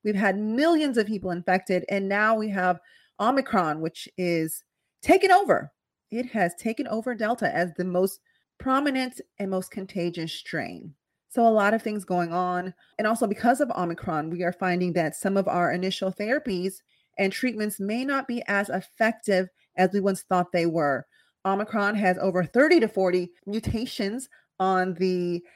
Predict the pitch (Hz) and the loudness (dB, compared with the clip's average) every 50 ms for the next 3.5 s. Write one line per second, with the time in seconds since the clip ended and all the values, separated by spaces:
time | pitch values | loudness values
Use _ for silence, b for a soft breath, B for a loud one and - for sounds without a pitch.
0 | b b - - - 214 202 - - - 202 196 208 - - 220 220 220 208 190 | b b -8 2 4 4 4 4 4 2 4 4 4 2 -2 -2 0 0 -2 0
1 | 180 220 254 262 - - - 233 269 269 269 254 220 - - _ _ _ _ _ | 2 2 2 0 -2 -6 -2 0 2 2 2 2 0 -2 -10 _ _ _ _ _
2 | - - 190 196 202 208 220 254 320 370 302 185 208 202 - 220 - - - 214 | -6 -2 0 2 4 6 6 6 8 8 8 8 6 4 0 -12 -10 -2 -2 0
3 | 175 196 185 185 180 180 180 175 185 | 0 2 0 0 0 0 -2 -4 -6